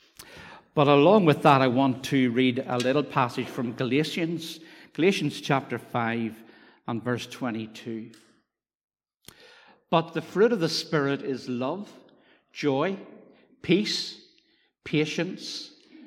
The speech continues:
kindness, goodness, faithfulness, gentleness, and self-control. Against such things there is no law."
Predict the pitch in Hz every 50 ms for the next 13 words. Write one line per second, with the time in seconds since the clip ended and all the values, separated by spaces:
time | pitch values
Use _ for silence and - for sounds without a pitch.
0 | - - - _ - - - 160 170 196 208 185 - 151 131 117 117 - - -
1 | - - - - - _ _ _ _ _ _ _ _ - 170 170 170 170 170 139
2 | 120 117 - - - - - - - _ _ _ _ _ _ _ _ _ _ _
3 | _ _ _ _ _ 175 175 202 196 196 - 208 202 202 202 214 202 - - -
4 | - - - _ _ _ _ _ _ _ _ _ _ _ - - 156 156 160 156
5 | - 165 151 147 147 147 143 147 - - - - - - _ _ _ _ _ _
6 | _ _ _ - 139 135 120 - - - 156 143 135 - - - - 135 123 -
7 | - - 131 123 113 101 101 95 95 - _ _ _ _ _ - - - - _
8 | _ _ - - - - - - - - - - - - 147 - 202 208 214 214
9 | 214 - - 196 202 196 - - - 170 160 156 160 135 127 131 147 143 147 139
10 | 120 127 135 135 135 135 127 127 123 113 101 98 92 -